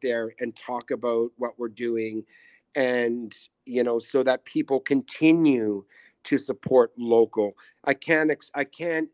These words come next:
that's, if there's one thing that I'll always say and continue to say, support local, please support local. That is the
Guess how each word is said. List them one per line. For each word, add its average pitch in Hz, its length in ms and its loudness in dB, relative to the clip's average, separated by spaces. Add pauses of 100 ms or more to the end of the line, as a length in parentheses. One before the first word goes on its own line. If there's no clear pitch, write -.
(140)
that's, 143 300 -10
if 147 180 -10
there's 135 220 -6
one 160 240 0
thing 147 200 -2
that 135 140 -2
I'll 123 200 -2
always 127 360 -2
say 120 280 -4
and 117 100 -8
continue 131 480 -6
to 123 100 -12
say, 110 420 -4 (300)
support 131 500 0
local, 110 400 0
please 131 520 -2
support 117 400 2
local. 110 400 2
That 127 280 2
is 127 200 -4
the 120 120 -4